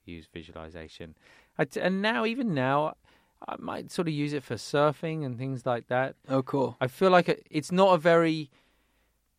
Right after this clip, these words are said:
Speaker 1: um, I don't sort of sit down and think, "Right, now I'm going to visualize about," you know, it's not like a formal kind of exercise. I think I find myself quite naturally now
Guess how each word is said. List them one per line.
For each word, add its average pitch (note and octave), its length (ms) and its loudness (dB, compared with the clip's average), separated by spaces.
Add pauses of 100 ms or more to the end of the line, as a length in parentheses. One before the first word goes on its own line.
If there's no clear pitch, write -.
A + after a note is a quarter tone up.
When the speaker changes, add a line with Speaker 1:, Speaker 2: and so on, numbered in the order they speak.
Speaker 1:
um, B2+ 720 0 (520)
I C#3+ 120 4
don't D#3 360 4
sort C#3+ 200 0
of C3 60 -2
sit - 200 -6
down C3+ 220 2
and B2+ 100 -4
think, A#2+ 180 -6
"Right, B2+ 400 0
now C3+ 340 -2
I'm B2+ 120 -2
going A#2 300 -2
to A2+ 120 -10
visualize G#2 840 -4
about," G#2+ 440 -2 (260)
you B2 120 -6
know, A2+ 120 -2
it's G#2+ 100 -6
not C#3+ 140 0
like B2+ 180 0
a G#2+ 80 -4
formal D3+ 600 -2
kind D3+ 240 -6
of D3+ 60 -4
exercise. D3 580 -2
I C3 140 -6
think C3+ 280 -8
I A#2+ 80 0
find A#2+ 320 -2
myself A2 400 -6
quite A2 240 -4
naturally G#2+ 580 -10
now F2 360 -12